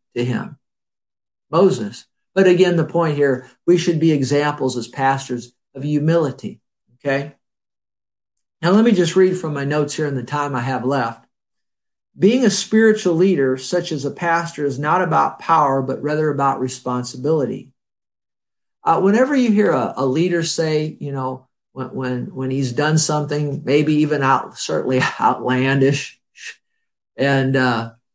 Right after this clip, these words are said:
um, I like what one guy told me years ago. I love this guy. He's in heaven now.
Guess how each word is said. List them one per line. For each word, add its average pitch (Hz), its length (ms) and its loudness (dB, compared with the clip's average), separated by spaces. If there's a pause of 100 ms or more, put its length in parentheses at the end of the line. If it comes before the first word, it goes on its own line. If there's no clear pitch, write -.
(340)
um, 113 520 -4 (2000)
I 143 100 0
like 156 260 2
what 127 120 0
one 131 200 -2
guy 120 240 0
told 123 320 0
me 117 80 -6
years 123 260 2
ago. 123 220 2
I 120 140 2
love 117 280 0
this 110 200 -6
guy. 117 260 -2
He's 127 240 2
in 107 100 0
heaven 107 360 -6
now. 107 440 -4